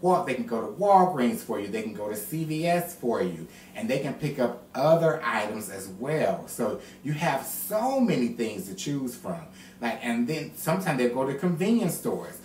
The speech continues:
Whatever's listed, whoever's affiliated with those services, they can go and get things for you. And I just think that all the delivery services are pretty good. Um, you know, you just have to see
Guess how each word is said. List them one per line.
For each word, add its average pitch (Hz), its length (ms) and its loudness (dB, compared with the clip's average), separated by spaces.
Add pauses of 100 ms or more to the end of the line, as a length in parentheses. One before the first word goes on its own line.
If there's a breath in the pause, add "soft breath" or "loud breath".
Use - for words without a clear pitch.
(180 loud breath)
Whatever's 160 480 2
listed, 143 460 0
whoever's 160 400 2
affiliated 143 600 -2
with 123 220 -4
those 120 220 0
services, 110 580 -4 (280 loud breath)
they 151 180 2
can 143 260 -4
go 131 220 4
and 117 200 0
get - 260 -6
things 117 320 0
for 120 380 0
you. 90 280 -6 (360 loud breath)
And 240 160 2
I 233 160 0
just 196 220 -6
think 185 240 0
that 143 200 0
all 151 260 2
the 147 60 -4
delivery 143 380 -4
services 120 540 -2
are 110 80 -2
pretty 123 280 -2
good. 131 580 -2 (500 loud breath)
Um, 123 400 2
you 165 80 0
know, 156 100 0
you 156 160 0
just 180 240 0
have 165 320 0
to 127 120 -2
see 135 580 -2